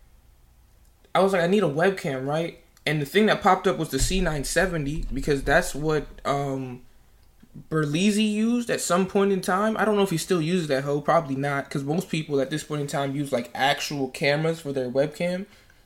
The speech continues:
I'm not doing that. That costs money. Not only that, um, I don't, like, I can't put an actual camera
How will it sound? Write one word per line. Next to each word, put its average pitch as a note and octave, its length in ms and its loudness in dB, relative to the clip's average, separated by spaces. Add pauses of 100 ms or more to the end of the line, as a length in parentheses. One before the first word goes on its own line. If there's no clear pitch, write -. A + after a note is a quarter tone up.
(160)
I'm F#3 160 4
not C#3+ 200 -4
doing C#3+ 240 -6
that. C#3+ 240 -10 (220)
That D3+ 180 0
costs D#3+ 300 0
money. D#3 380 -2 (260)
Not D#3+ 180 4
only D3+ 120 0
that, D#3+ 380 0 (320)
um, D3+ 460 8 (280)
I E3 60 8
don't, E3+ 260 2
like, D3+ 200 -4 (100)
I E3+ 140 6
can't F3 340 0
put F3 140 4
an C#3 100 2
actual D3 500 4
camera D3 520 0